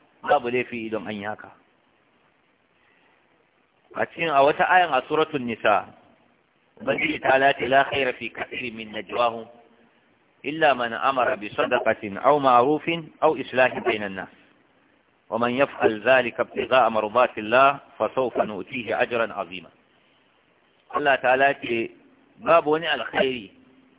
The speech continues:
a mafi yawan ganawa mutane. Mafi yawan ganawa mutane duk shirme ne. Ba alkhairi a cikinsa. Sai dai ganawa da za a yi umarni da sadaka,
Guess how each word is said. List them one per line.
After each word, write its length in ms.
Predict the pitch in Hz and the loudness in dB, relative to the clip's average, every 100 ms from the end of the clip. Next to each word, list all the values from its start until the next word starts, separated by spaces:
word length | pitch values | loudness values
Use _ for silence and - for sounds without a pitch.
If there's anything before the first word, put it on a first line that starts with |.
| _ _ _ _ - | _ _ _ _ -4
a 80 | |
mafi 260 | 135 151 131 | -2 -2 0
yawan 240 | 151 156 120 | 2 2 2
ganawa 420 | 127 127 110 110 | -2 0 -2 -4
mutane. 440 | 117 113 92 87 92 - | -6 -6 -6 -8 -20 -12
Mafi 260 | 131 - 143 | -12 -6 0
yawan 160 | 175 139 | 2 2
ganawa 300 | 143 135 131 | 0 0 -6
mutane 380 | 135 123 120 117 | -6 -6 -6 -8
duk 80 | 135 | -6
shirme 320 | - 110 110 | -4 -4 -8
ne. 80 | 92 _ _ _ _ _ _ _ | -14 _ _ _ _ _ _ _
Ba 200 | - 139 | 0 2
alkhairi 340 | 127 - 131 120 | 0 -4 -4 -4
a 80 | |
cikinsa. 380 | - - - - - _ _ _ _ _ _ _ | -8 -14 -18 -20 -20 _ _ _ _ _ _ _
Sai 120 | 143 | -6
dai 160 | 160 170 | -4 0
ganawa 420 | 160 175 170 160 143 | 4 4 4 2 0
da 120 | 131 | 0
za 100 | 151 151 | 2 2
a 40 | |
yi 60 | 135 | 0
umarni 640 | 127 127 135 151 151 135 - _ _ | -8 -8 -6 -8 -8 -12 -20 _ _
da 140 | 110 - | -10 -4
sadaka, 400 | 131 - - - | -2 -2 -2 -4